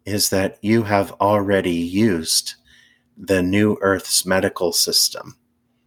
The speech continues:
healing system. You've already used it, which was consciousness, your w-, through your willpower and through the belief that you would get out of that wheelchair.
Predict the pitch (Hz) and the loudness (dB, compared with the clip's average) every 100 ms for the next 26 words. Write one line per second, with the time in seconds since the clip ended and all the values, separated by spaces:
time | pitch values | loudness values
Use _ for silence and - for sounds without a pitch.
0 | _ - - 110 98 85 - 90 - - | _ -8 0 2 2 -2 -2 -2 -2 -4
1 | 78 71 _ - _ 104 104 101 95 85 | -8 -12 _ -20 _ -2 2 4 2 0
2 | 98 98 - 73 - - - _ - 95 | 0 0 -2 -6 -8 -20 -20 _ -4 -4
3 | - 95 - - - 95 90 104 - 131 | -2 0 0 0 0 0 0 -2 0 0
4 | 147 - - _ - - _ - 90 85 | 0 0 -2 _ -20 -20 _ -8 -4 -2
5 | 95 - 98 90 85 82 82 80 101 104 | -4 -4 0 2 2 0 -2 2 0 0
6 | - 110 117 127 165 _ _ - - - | 0 0 2 0 -4 _ _ -20 -20 -8
7 | - 92 - 98 95 90 87 - - _ | -4 -2 0 2 2 2 -2 -8 -20 _
8 | - 95 92 82 92 131 - - - _ | -2 0 0 2 2 0 -4 -14 -18 _
9 | - 90 95 92 92 87 - 87 85 85 | 0 0 0 -2 -2 -2 -2 0 0 0
10 | 82 78 95 87 82 80 - - - | 0 0 0 0 0 -2 -4 -4 -6